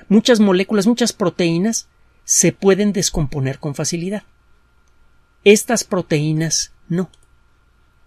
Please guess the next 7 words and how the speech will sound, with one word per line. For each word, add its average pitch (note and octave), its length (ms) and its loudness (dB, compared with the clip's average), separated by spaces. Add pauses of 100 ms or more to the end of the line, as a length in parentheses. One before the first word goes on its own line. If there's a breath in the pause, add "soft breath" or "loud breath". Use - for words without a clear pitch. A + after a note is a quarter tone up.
(600)
Como D#3+ 220 0
consecuencia G3+ 720 2
de A3 160 4
eso, G3+ 260 -2 (1400)
usted G3 320 -2
puede G3+ 400 2
envasarlas, D#3 1040 -2